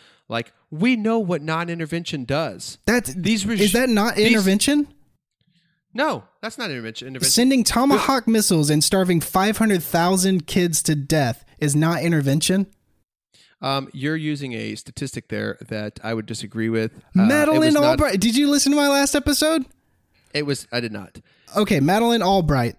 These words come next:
Speaker 2: the Secretary of State for Bill Clinton, the U N came out with a report that Bill Clinton's sanctions on Iraq killed five hundred thousand children,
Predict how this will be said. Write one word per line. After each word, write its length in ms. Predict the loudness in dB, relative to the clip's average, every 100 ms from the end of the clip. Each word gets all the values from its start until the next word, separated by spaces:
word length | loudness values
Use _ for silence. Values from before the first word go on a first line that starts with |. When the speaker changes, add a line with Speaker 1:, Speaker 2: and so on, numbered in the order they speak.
| -4
Speaker 2:
the 80 |
Secretary 680 | 0 0 0 0 2 2 2
of 120 | 2
State 400 | 0 2 0 0
for 120 | -2 -2
Bill 380 | 0 2 2
Clinton, 480 | 2 0 0 0 -2 -6 -20 -14 -2
the 100 | 0
U 320 | 2 2 4
N 180 | 2 2
came 240 | 0 2
out 120 | 2
with 120 | 0 2
a 40 |
report 460 | 0 2 0 0 0
that 160 | -2
Bill 200 | 2 0
Clinton's 320 | 2 0 0 0
sanctions 420 | 0 0 0 2
on 120 | 2
Iraq 260 | 2 0 0
killed 200 | -2 -2
five 420 | -2 -2 0 0
hundred 300 | 0 0 0
thousand 600 | -4 -2 0 2 2 0
children, 520 | 2 2 2 0 -2